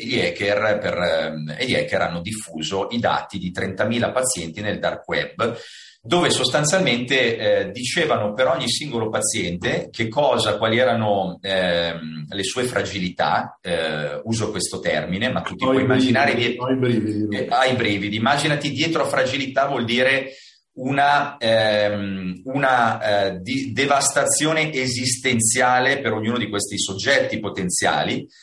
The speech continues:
Speaker 1: E questa azienda ha chiuso in tre mesi, ha chiuso in tre mesi realmente, quindi anche perché immaginati, eh, quanto,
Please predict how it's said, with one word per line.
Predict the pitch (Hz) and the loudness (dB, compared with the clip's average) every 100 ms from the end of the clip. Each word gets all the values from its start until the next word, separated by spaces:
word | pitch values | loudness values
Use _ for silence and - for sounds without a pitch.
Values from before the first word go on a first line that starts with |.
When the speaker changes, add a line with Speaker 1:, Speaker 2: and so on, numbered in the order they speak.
| - - - _ _ | -20 -20 -20 _ _
Speaker 1:
E | 147 | -2
questa | 147 147 135 | 2 2 2
azienda | 104 98 104 | 0 0 0
ha | 101 | 0
chiuso | 107 95 104 107 | -2 -4 -2 -2
in | 101 87 | -2 -4
tre | 90 | -4
mesi, | 87 80 76 87 87 | -4 -4 -6 -6 -8
ha | 113 | -6
chiuso | 180 147 | -2 0
in | 113 | 0
tre | 107 | -2
mesi | 101 123 110 95 | 0 0 0 0
realmente, | 107 104 82 82 92 | 0 0 -4 -4 -4
quindi | 110 110 | -2 0
anche | - 95 - | 2 0 0
perché | 117 - 95 | -2 0 -2
immaginati, | 95 117 120 123 117 117 117 - | 0 0 2 0 0 0 0 -2
eh, | 101 95 95 92 | -2 0 0 -2
quanto, | - 107 107 113 107 107 - | 0 0 0 0 0 -4 -12